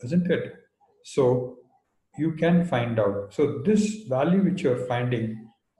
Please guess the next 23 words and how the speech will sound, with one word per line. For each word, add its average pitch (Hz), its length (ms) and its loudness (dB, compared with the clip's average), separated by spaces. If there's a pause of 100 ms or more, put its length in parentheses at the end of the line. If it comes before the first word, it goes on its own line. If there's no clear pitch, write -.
that 139 280 -2
is - 160 0
denoted 143 560 0
with 214 340 -4
this - 300 -10
V. 98 280 -10 (880)
So 127 360 0
V 202 240 4
is - 120 4
going 143 260 0
to 135 60 -2
be 165 240 0 (360)
instantaneous 151 1080 0
voltage 107 600 -6
at 127 140 -2
any 151 180 2
particular 127 580 -2
time. - 160 -4 (1300)
Are 135 80 2
you 147 60 4
able 175 100 4
to 175 80 4
understand? 165 460 2